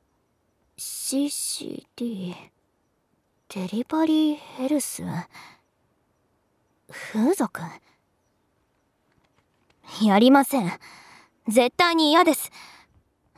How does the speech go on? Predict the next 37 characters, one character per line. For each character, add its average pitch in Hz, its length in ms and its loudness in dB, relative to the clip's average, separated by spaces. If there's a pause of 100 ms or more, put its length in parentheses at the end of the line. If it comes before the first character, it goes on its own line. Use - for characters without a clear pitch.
(120)
そ - 260 -12
れ 202 140 0
に 269 120 4
ス - 120 -6
カ 269 140 0
ウ 320 60 2
ト 285 100 0
っ - 40 -6
て 180 160 -8 (120)
禁 254 180 2
止 302 140 -4
さ 349 120 4
れ 339 80 6
て 339 100 4
ま 339 120 6
せ 370 120 2
ん 349 40 6
で 285 100 4
し - 60 -8
た 190 80 -6
っ 170 100 -8
け？ 170 100 -10 (1800)
ぶ 220 200 4
つ - 120 -8
か 302 120 6
っ - 20 4
た 339 160 0
の 302 100 4
は 190 100 2
す - 140 -2
い 233 60 6
ま 262 140 6
せ 285 120 4
ん 262 40 6
で 208 100 2
し - 80 -10
た。 190 240 -10